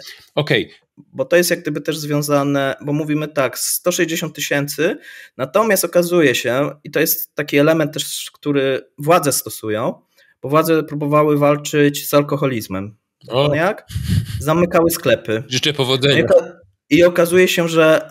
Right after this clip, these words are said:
Speaker 2: na te sto sześćdziesiąt tysięcy tych, tych r-, różnych miasteczek, miejscowości, siedemdziesiąt tysięcy nie ma żadnego sklepu. No jaki jest efekt? Efekt jest taki, że cz-, że procent samogonu,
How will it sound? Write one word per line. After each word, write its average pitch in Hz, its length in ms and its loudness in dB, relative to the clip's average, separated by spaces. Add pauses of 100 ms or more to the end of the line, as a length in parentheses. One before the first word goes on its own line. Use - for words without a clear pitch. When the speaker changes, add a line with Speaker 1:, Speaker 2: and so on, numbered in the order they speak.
Speaker 2:
na 147 140 -4
te 156 100 -6
sto - 160 -6
sześćdziesiąt 160 800 -2 (540)
tysięcy 151 640 -2
tych, 147 240 -8
tych 147 180 -6
r-, 147 260 -2
różnych 147 460 -2
miasteczek, 143 800 0
miejscowości, 143 920 -4 (340)
siedemdziesiąt 170 500 -2
tysięcy 170 380 -4
nie 156 120 -2
ma 156 100 0
żadnego 147 320 -4
sklepu. 110 520 -4 (1200)
No 139 80 -2
jaki 160 220 2
jest 165 120 0
efekt? 165 560 0
Efekt 175 320 -6
jest 160 160 -4
taki, 160 280 -4
że 160 100 -8
cz-, 139 480 -4
że 143 440 4 (160)
procent 160 640 0
samogonu, 143 1080 0